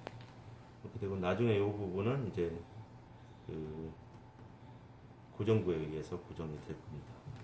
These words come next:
자, 요 상태에서 실제로 설치할 창문에 하셔도 됩니다. 요 고정부는 요 물 빠진 구멍이 밖으로 나가도록 이렇게 여기다 고정을 해줍니다. 물론 요 밑에는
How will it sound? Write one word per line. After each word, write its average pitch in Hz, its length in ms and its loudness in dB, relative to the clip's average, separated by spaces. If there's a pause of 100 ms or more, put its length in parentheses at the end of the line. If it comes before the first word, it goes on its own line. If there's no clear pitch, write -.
(800)
자, 85 120 2
요 90 80 4
상태에서 101 800 2
실제로 - 460 -2
설치할 117 480 0
창문에 120 440 2
하셔도 104 420 -4
됩니다. 87 400 -2 (760)
요 98 140 0
고정부는 117 840 6 (920)
요 92 420 0 (720)
물 120 140 6
빠진 110 400 4
구멍이 95 400 0
밖으로 101 360 -4
나가도록 82 540 0
이렇게 87 520 0 (840)
여기다 78 220 -2
고정을 80 480 4
해줍니다. 80 380 0
물론 110 360 6
요 101 80 6
밑에는 113 720 2